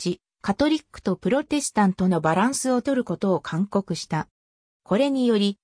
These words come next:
カトリック色が強かった教育の世俗化が進む。千九百六十四年に勧告案が法案化されて議会を通過し、州政府の下で新しい学校制度が誕生した。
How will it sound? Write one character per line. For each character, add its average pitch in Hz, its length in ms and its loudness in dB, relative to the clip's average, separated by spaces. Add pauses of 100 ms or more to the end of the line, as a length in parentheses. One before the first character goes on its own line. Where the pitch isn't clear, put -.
(140)
カ 226 140 -2
ト 302 140 0
リ 320 80 -2
ッ 302 100 -10
ク 285 140 -2
色 262 220 0
が 240 120 0
強 240 240 0
か 202 120 -2
っ 190 140 -2
た - 180 -4 (200)
教 226 240 2
育 269 220 -4
の 277 100 -2
世 202 160 0
俗 247 300 -2
化 262 140 -4
が 254 120 0
進 190 340 -2
む。 156 160 -4 (460)
千 339 320 -2
九 285 240 -2
百 214 300 -2
六 160 260 -2
十 240 240 0
四 226 160 2
年 180 240 2
に 170 220 -2 (220)
勧 277 260 0
告 277 340 -2
案 208 160 4
が 170 200 2 (180)
法 247 320 2
案 254 140 0
化 254 120 -4
さ 226 160 -4
れ 220 100 0
て 190 220 -4 (200)
議 220 120 -6
会 269 260 2
を 175 120 2
通 190 240 -2
過 180 120 -8
し、 165 300 -4 (220)
州 - 260 0
政 311 360 0
府 226 120 2
の 202 100 2
下 190 240 0
で 165 220 -2 (240)
新 254 400 -4
し 294 220 -4
い 196 40 -4
学 160 200 -6 (100)
校 285 180 2
制 285 280 -2
度 190 140 0
が 156 120 -2
誕 165 300 0
生 170 180 -2
し - 140 -8
た。 135 220 -8